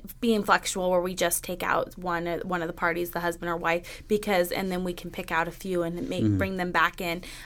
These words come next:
Speaker 1: Um, I'm always very flexible with that. So, uh,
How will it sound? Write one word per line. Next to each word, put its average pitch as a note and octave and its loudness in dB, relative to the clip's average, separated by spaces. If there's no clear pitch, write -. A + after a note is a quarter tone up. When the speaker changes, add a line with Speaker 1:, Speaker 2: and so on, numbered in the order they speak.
Speaker 1:
Um, F3 0
I'm F#3+ 8
always F#3 4
very F3+ 2
flexible F3+ -2
with F3+ 0
that. - 8
So, F3+ 8
uh, E3+ 4